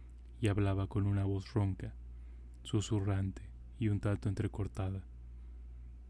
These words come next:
Todos aquellos rasgos le eran desfavorables, pero ni siquiera todos ellos juntos podían explicar la repugnancia, el asco y el miedo,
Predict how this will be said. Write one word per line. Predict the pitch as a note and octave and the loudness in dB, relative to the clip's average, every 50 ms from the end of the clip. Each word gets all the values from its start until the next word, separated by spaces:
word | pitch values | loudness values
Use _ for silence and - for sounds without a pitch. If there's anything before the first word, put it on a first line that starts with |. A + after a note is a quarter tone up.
| - | -4
Todos | - A#2 G#2 G2+ G2 F#2 | 0 2 4 4 4 4
aquellos | A2 G2+ - A2+ G#2 G2+ G#2 G2 F#2+ G2 | 2 2 4 4 4 6 6 4 4 4
rasgos | A2 G#2 G2+ G2 F#2 - - G2 F#2+ A2+ | 4 4 4 2 2 0 -2 0 0 2
le | G#2 G2+ G2+ | 4 4 4
eran | G2+ G#2 G2+ | 4 4 2
desfavorables, | G2 G2+ G2 - - G2+ G2 G2 G2+ G2 G2 F#2+ G2 F#2+ F#2+ - - - - - - - - - - - - - - - - - | 2 0 -2 0 0 0 0 2 2 0 0 0 -2 -4 -4 -6 -10 -12 -14 -14 -14 -14 -14 -14 -14 -14 -14 -14 -14 -12 -2 0
pero | G#2+ G#2 G#2 G2+ | 4 4 6 6
ni | G2+ F#2+ | 4 4
siquiera | - - - - - - G#2 G2+ G2+ G2 | 2 -2 -4 -2 2 4 4 6 4 2
todos | - - G#2 G2+ G2+ F#2+ - - | 2 2 2 4 4 4 2 2
ellos | G2+ G2 F#2+ F#2 - | 2 2 0 0 -2
juntos | - - G#2+ G2 G2 - G#2 G2 | 0 2 2 2 2 0 -2 -4
podían | - - G#2+ G2 G2+ G#2 G2+ G2 G2 | 0 2 2 4 4 4 4 4 2
explicar | F#2 - - G#2+ G2+ - - G#2 G2 G2 | 0 0 -2 -2 -2 0 0 2 2 2
la | G2 G2 | 2 2
repugnancia, | G2 G2 - - G#2 G2+ G2+ G2+ G2 G2 F#2+ F#2+ - - G#2+ G2+ F#2+ G2 G2+ | 0 0 -2 -2 -2 0 2 2 4 2 2 0 -2 -2 -4 -2 -2 0 0
el | G2 G2 G2 | 0 2 2
asco | F#2+ F#2+ - - - - | 2 0 -2 -4 -4 -2
y | G2 G2+ | 0 2
el | G2 G2 | 2 4
miedo, | G2+ G2+ G2+ G2 F#2+ F#2+ G2 | 4 4 4 2 2 0 -4